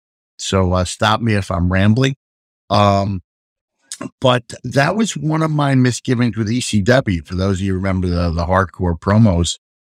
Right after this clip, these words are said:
I did, the anti-hardcore, hardcore promos, then the hardcore promos, is that I did think the E C W fans, especially in E C W,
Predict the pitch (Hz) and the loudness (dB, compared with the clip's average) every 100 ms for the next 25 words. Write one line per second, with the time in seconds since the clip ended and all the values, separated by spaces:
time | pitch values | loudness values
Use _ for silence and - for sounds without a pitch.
0 | _ - 90 87 87 85 80 95 107 120 | _ -4 0 2 2 2 2 0 0 0
1 | 123 104 104 101 92 101 101 90 _ _ | 0 0 0 -2 -2 -2 -2 -4 _ _
2 | - 104 - 104 92 - 95 95 92 90 | 0 0 2 2 2 2 2 2 2 0
3 | 113 110 98 92 - 85 87 90 87 87 | 2 2 0 -4 -4 -6 0 2 4 2
4 | - _ _ _ _ _ 107 110 120 110 | -2 _ _ _ _ _ -4 0 2 2
5 | 110 - _ - 151 170 - _ - - | 2 -2 _ -8 -4 -4 -6 _ -10 -2
6 | 135 120 - _ - - 92 107 104 104 | 0 0 -4 _ -20 -12 -4 -2 -2 -4
7 | 113 110 - 107 101 95 87 107 107 87 | -6 -8 -4 2 2 2 -2 2 4 4
8 | 78 - - 185 - 233 131 101 - 90 | 2 -2 -2 -2 0 0 2 2 0 2
9 | 95 80 76 | 2 2 -4